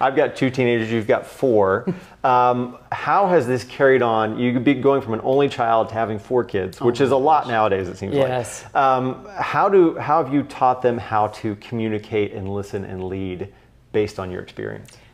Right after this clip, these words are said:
Speaker 2: Uh, in many ways, they've taught me,
Speaker 1: Mm.
Speaker 2: right?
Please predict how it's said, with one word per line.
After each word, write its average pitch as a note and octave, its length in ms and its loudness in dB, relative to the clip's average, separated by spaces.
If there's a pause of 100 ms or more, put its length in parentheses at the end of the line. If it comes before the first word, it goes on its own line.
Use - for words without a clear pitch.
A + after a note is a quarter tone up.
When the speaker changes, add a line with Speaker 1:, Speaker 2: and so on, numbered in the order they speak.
Speaker 2:
Uh, E3 220 -4
in G3 100 0
many G#3+ 140 -2
ways, D#3+ 200 0
they've C#3+ 80 -4
taught - 220 -10
me, D#3 200 -12 (460)
Speaker 1:
Mm. G2 200 -8 (180)
Speaker 2:
right? C#3 240 -10